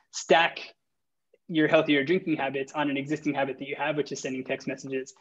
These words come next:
And that's a really powerful idea, which is basically, like, if you know how to text, you know how to use our service. And those texts end up, um,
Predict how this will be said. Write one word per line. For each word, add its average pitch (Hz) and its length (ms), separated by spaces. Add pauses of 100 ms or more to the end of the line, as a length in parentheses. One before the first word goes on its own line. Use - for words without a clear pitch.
And 160 120
that's 165 140
a 170 60
really 175 300
powerful 143 800 (400)
idea, 139 460 (420)
which 151 180
is 139 80
basically, 147 420
like, 131 260 (140)
if - 120
you 196 80
know 214 60
how 202 60
to 185 80
text, 170 380
you 151 80
know 151 80
how 151 80
to 147 100
use 143 140
our 139 80
service. 135 560 (300)
And 175 500
those 151 200
texts - 500
end 151 200
up, 143 140 (500)
um, 139 440